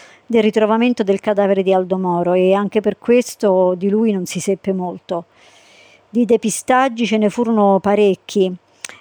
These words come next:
dato che era un militante di dom-, Democrazia Proletaria e con la sua radio out a Cinisi le cose non le mandava a dire alle famiglie mafiose, soprattutto a quel Tano Baladamenti che si arricchiva con i traffici di droga.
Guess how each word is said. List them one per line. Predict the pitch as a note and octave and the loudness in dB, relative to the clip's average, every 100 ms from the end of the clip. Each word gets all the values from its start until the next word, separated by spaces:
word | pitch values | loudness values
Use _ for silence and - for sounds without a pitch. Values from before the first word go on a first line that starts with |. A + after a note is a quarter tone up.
| - | -4
dato | G#3 A3 A3 | -2 0 0
che | G#3+ | 2
era | G#3 | 0
un | G#3 | 0
militante | G3+ A3 A3+ A#3+ G#3+ | 0 0 0 0 -2
di | G3 | 0
dom-, | G3+ A3 | 0 -2
Democrazia | A3+ G3+ G#3+ G3+ G3 - A3+ | -4 -2 -2 -2 -6 -4 -4
Proletaria | A3 G3 G3 G3+ F#3+ G3+ A3 | 0 0 2 2 2 2 0
e | A3 | 0
con | - G#3 | -2 0
la | G3+ | 0
sua | - G#3+ | 2 2
radio | A3+ A3 G#3 | 2 2 2
out | F#3+ F#3 F#3 F#3+ | 2 2 0 0
a | G3 | -4
Cinisi | - - A#3 B3 A3+ A#3 | -4 -4 0 0 -2 -2
le | G#3+ G3+ | 0 2
cose | B3 B3 G#3 | 2 2 2
non | G#3 G#3 | 0 2
le | G#3 | 2
mandava | G3+ G#3 G3 | 0 2 2
a | F#3 | 0
dire | F#3 G3 F3+ F3+ | -2 0 2 2
alle | G3+ G3+ | 0 0
famiglie | G3 G3+ F#3+ F#3+ | 0 -2 -2 -2
mafiose, | F#3 - F#3 E3+ F#3+ - | -4 -6 -8 -8 -10 -8
soprattutto | - G#3 G#3+ - C4 - | -4 -2 -2 -4 -8 -4
a | G#3 | -4
quel | - G3+ | -2 -2
Tano | - A3 G#3 | -2 -2 0
Baladamenti | G3 F#3+ F#3+ G3+ A#3 B3 - G#3 | 0 0 0 0 0 -2 -4 -2
che | F#3+ | -2
si | - | 0
arricchiva | G3+ G3 - A#3 A3 G3+ | -2 -2 -6 -2 0 2
con | G3 | 0
i | F#3 | 0
traffici | F#3 F#3+ - F#3 F#3+ | 0 -2 -4 -6 -2
di | F#3 | -4
droga. | F#3+ F3 F3 F3+ | 0 -2 -2 -4